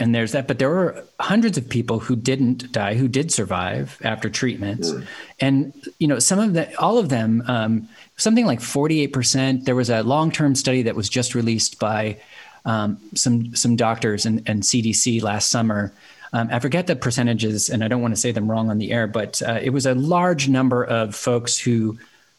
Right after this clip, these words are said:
Speaker 1: were injected with these drugs still today, um, suffer from chronic pain,
Speaker 2: Wow.
Speaker 1: are now on opioids because they d-, they don't wanna take steroids. Um,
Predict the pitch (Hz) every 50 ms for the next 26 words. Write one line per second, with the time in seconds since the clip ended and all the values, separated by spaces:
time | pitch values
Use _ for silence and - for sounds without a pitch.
0 | _ _ 123 120 117 117 120 156 151 147 - 143 117 110 117 - 113 110 110 107
1 | - 113 110 107 - - - - 135 131 131 123 - 127 120 113 113 107 104 104
2 | 95 - - _ _ _ _ _ _ _ _ _ _ 185 117 113 113 110 - -
3 | 131 117 - 123 113 - 120 113 117 - - 135 131 131 127 123 123 - 120 120
4 | 117 117 113 113 113 107 101 - _ _ _ _ _ - - - - - _ -
5 | 95 - - - 127 120 117 127 135 147 143 131 131 - 127 123 117 123 117 110
6 | 110 113 110 98 - - 120 110 120 101 113 110 104 - - - 117 113 107 120
7 | 127 123 117 117 - 110 107 - - 110 110 107 107 110 107 104 101 104 - -
8 | - - - - - - - - - - - 120 113 110 107 104 101